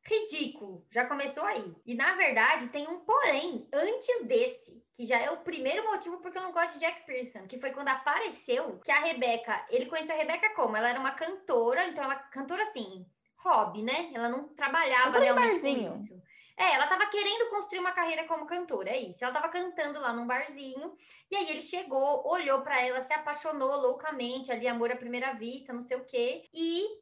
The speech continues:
Speaker 1: eles começaram a namorar, e ela sempre dizendo que não queria ter filhos, e ele convenceu ela a ter filhos. Então, ele ficou insistindo, insistindo, insistindo, insistindo, até ela ceder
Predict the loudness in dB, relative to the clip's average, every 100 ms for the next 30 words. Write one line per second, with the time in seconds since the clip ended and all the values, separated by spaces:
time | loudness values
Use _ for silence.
0 | _ -6 -4 -4 -6 -2 -2 0 0 0
1 | 2 4 4 4 0 -2 0 2 0 -4
2 | -8 -8 -6 -6 -4 -4 -8 -8 -4 -4
3 | -4 -6 -4 0 0 0 -2 -2 -10 -12
4 | -10 -6 -6 -8 -12 -12 -4 -2 0 -2
5 | -4 -6 0 0 0 -4 -8 -8 -4 -2
6 | 2 2 2 -2 -8 -6 -2 0 2 0
7 | -2 -8 -4 0 0 0 -6 -6 -6 -10
8 | -12 -14 -10 -10 -8 -10 -10 -14 -14 -14
9 | -12 -12 -12 -14 -12 -12 -14 -12 -4 -2
10 | 0 -2 -2 -2 -6 -6 -8 0 0 0
11 | -6